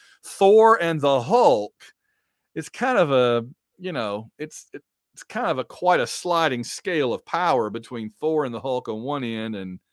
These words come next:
Ant-Man and the Wasp on the other, and Iron Man kinda somewhere in the middle. So it's, it's problematic. I think it was very smart when they recalibrated in issue sixteen, I believe it is, to try to come up with a team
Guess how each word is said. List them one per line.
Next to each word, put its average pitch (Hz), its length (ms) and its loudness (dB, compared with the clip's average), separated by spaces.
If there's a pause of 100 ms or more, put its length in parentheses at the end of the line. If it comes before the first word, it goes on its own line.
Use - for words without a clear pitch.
(640)
Ant-Man 127 500 -4
and 113 80 -4
the 110 60 -2
Wasp 127 440 2
on 123 120 -4
the 110 160 0
other, 123 200 0
and 110 80 -4
Iron 120 220 -4
Man 110 200 -6
kinda 113 200 -8
somewhere 120 320 -6
in 101 80 -8
the 95 80 -10
middle. 104 380 -4
So 110 240 -6
it's, 101 120 -10 (120)
it's 104 100 -20
problematic. 127 880 -4
I - 80 -10
think 160 220 -14
it 143 60 -12
was 110 120 -14
very 147 240 -4
smart 147 560 -2 (720)
when 127 160 -8
they 120 120 -4
recalibrated 120 1000 0
in 104 100 -4
issue 117 240 -6
sixteen, 135 640 -10
I 107 60 -6
believe 101 240 -8
it 95 80 -8
is, 98 320 -10 (640)
to - 120 -12
try 139 460 2
to 123 160 -10
come 135 260 -6
up 123 180 -2
with 113 120 -4
a 104 120 -6
team 120 680 -8